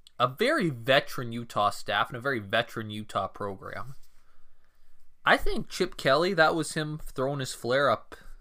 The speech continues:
and seeing if the college football grabs it. College football playoff grabs it. He has now an opportunity to make the playoff. He's gotta do it right, though,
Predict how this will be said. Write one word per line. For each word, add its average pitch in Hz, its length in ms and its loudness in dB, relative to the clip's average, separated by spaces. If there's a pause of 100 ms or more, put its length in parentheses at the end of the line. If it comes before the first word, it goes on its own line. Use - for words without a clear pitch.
(560)
and 120 100 -8
seeing 135 160 -4
if 127 100 -8
the 135 80 -6
college 127 300 0
football 123 320 -4
grabs 104 400 2
it. - 180 -2 (1900)
College 127 220 0
football 131 280 -6
playoff 127 320 2
grabs 98 340 -4
it. 170 160 -12 (460)
He 220 240 0
has 165 500 4
now 131 360 4
an 117 200 -2
opportunity 120 640 0
to 107 100 -6
make 101 180 -8
the - 80 -12
playoff. - 420 -6 (1600)
He's - 100 -14
gotta - 240 4
do 196 160 -2
it 185 60 -2
right, 151 320 -2
though, 104 320 -6